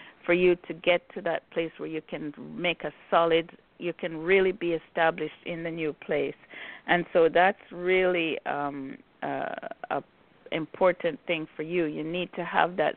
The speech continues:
stability. So when you get to your new home, and it will be, where you wanna go is definitely where you need to be. When you get there, it'll be solid. You won't have to move, or you won't, it won't be shaky. Do you know what I mean?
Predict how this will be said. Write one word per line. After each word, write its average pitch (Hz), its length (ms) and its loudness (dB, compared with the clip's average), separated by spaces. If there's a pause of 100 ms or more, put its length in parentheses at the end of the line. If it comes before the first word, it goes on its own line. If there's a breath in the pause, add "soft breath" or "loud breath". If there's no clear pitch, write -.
(100)
stability. 170 680 -2 (380 loud breath)
So 185 80 4
when 175 160 2
you 165 100 2
get 180 320 2
to - 80 -12
your 160 160 -4
new 156 240 -8
home, 170 440 -4
and 160 120 -4
it 165 100 -6
will 196 300 0
be, 160 300 -8
where 165 160 0
you 180 160 -4
wanna 175 240 -4
go 160 240 0
is 147 200 -4
definitely 160 460 -2
where 151 160 -2
you 147 120 -2
need 151 280 -4
to - 80 -8
be. 156 300 -2 (340 loud breath)
When 170 180 2
you 156 120 4
get 185 360 2
there, 147 280 -2
it'll 156 240 -4
be 151 260 -10 (260)
solid. 151 400 -2
You 156 140 -8
won't 165 340 -8
have 160 200 -2 (100)
to 165 80 -8
move, 165 420 -6
or 143 140 -2
you 151 160 -4
won't, 143 300 -4
it 165 120 -2
won't 170 220 -2
be - 100 -6 (140)
shaky. 165 380 -2
Do - 120 -10
you 170 60 2
know 180 120 2
what 180 100 4
I 180 40 6
mean? 175 300 -2